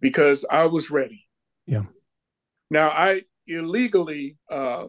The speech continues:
Speaker 1: bared arms. <laughs>
Speaker 2: Yeah.
Speaker 1: I was, I was not a, uh, I was, I didn't have the,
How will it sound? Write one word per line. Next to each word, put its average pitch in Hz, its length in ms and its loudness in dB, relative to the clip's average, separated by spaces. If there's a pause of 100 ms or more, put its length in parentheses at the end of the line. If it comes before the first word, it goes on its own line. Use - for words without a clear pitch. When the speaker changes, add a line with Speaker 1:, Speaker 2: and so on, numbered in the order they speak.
Speaker 1:
bared 160 580 4
arms. 151 560 -4 (140)
<laughs> - 0 - (460)
Speaker 2:
Yeah. - 180 -2 (600)
Speaker 1:
I 147 140 0
was, 170 380 -2
I 151 100 2
was 156 240 -4
not 196 220 4
a, 170 120 2 (500)
uh, 139 180 -6
I 147 240 -4
was, 170 320 2 (1160)
I 156 140 -2
didn't 190 260 4
have 170 540 4
the, 143 240 -2